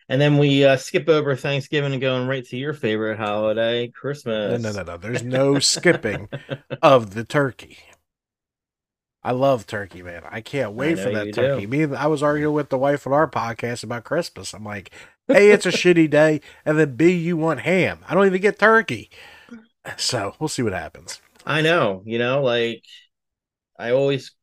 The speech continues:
Speaker 1: growing up, I always had turkey on Christmas, and then when I got married, it was like, "You don't do turkey on Thank-, or Christmas? What's wrong with you?"
Speaker 2: We'll see what happens. She's like, "But you just had it on Thanksgiving." I'm like, "I will make it every week if you let me."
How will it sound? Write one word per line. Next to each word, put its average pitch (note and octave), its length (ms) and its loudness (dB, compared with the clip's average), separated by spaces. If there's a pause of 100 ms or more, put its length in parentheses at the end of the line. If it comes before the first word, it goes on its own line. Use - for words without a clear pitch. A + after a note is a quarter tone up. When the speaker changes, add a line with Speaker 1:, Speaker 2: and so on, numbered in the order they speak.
Speaker 1:
growing B2+ 320 -4
up, C3+ 160 -4
I G#2+ 80 -4
always A2 220 -4
had A2 180 -6
turkey A#2 320 -8
on F#2+ 200 -6
Christmas, G#2+ 480 -8
and G2 120 -8
then G2 220 -4
when G2 140 -6
I F#2+ 100 -6
got F#2+ 260 -4
married, G2+ 760 -2 (400)
it G#2 100 -2
was G2+ 180 -4
like, G2 240 -2
"You G2 100 -8
don't B2 120 -6
do C#3 80 -6
turkey A#2+ 380 -6
on G#2+ 180 -6
Thank-, G2+ 260 -6
or F2 140 -6
Christmas? - 480 -6
What's - 220 -10
wrong A#2+ 260 2
with E2+ 140 -2
you?" D#2 340 -2 (100)
Speaker 2:
We'll - 120 -10
see - 160 -8
what F#2 100 -8
happens. F#2 320 -8
She's C#3 200 -6
like, D#3 120 -4
"But F#3 140 -2
you F#3+ 80 -2
just G#3 260 0
had G#3+ 340 2
it F#3+ 120 2
on F3 140 2
Thanksgiving." F#3 420 0
I'm D3 80 2
like, C3 140 0
"I E3 100 6
will G#3+ 180 2
make C#3 300 0
it C#3 60 2
every A2+ 260 0
week C#3 340 -4
if A2 140 -6
you G#2+ 100 -8
let - 220 -10
me." - 180 -18